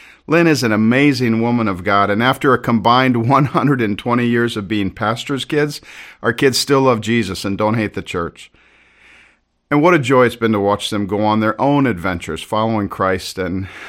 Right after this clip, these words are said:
living out their callings. I, I'm so blessed.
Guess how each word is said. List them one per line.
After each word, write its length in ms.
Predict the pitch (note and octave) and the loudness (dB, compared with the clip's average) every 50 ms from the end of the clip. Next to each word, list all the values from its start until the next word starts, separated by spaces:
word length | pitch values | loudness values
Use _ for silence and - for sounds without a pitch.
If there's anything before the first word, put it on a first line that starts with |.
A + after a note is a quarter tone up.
| - - - | -18 -16 -10
living 400 | - B2 A#2+ A#2+ A#2+ G#2+ A2 G#2+ | -6 -2 -2 0 0 0 0 0
out 200 | G#2 G2 F#2+ - | -2 -2 -4 -4
their 140 | - F#2 F2+ | -4 -6 -6
callings. 800 | - - - G#2 F#2 F2+ F2 E2+ E2+ E2 D#2 E2+ - - - - | -6 -6 -4 -4 -2 -2 -4 -4 -6 -6 -8 -10 -12 -14 -10 -6
I, 120 | A#2+ C3 | -6 -4
I'm 180 | F2+ G#2+ C#3 D3 | -2 -2 -4 -4
so 260 | - - - F#3 F#3+ | -2 -2 -2 -2 -2
blessed. 640 | D#3+ C#3 C#3 D3+ - B2+ F2+ - - - - _ | 0 0 0 0 0 -2 -4 -6 -12 -14 -14 _